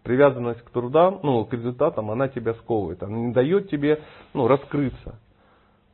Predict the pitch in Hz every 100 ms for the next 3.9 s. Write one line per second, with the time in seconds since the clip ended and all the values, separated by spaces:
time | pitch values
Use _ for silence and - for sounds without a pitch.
0 | _ _ _ - - 175 185 123 131 131
1 | 127 117 117 190 147 - - 165 156 151
2 | 147 143 190 196 180 135 135 123 127 -
3 | 165 - 131 131 127 120 - 92 87